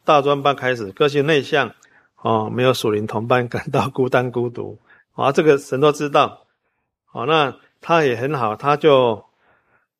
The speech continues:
将这个无助焦虑卸给神，哦，卸给神，这，这三个字很，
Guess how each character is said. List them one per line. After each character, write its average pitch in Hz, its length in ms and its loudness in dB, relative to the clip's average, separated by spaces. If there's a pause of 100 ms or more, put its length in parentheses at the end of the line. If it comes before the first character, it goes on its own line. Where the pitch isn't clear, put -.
将 156 180 2
这 165 120 0
个 147 140 0
无 147 280 -2
助 156 300 0
焦 151 340 4
虑 147 280 -2
卸 131 340 2
给 92 240 -6
神， 95 320 -4 (380)
哦， - 240 -12 (400)
卸 - 340 2
给 135 140 4
神， 120 200 -2
这， 175 220 4 (300)
这 175 160 2
三 165 240 0
个 131 120 -2
字 113 440 -2 (1700)
很， 147 340 2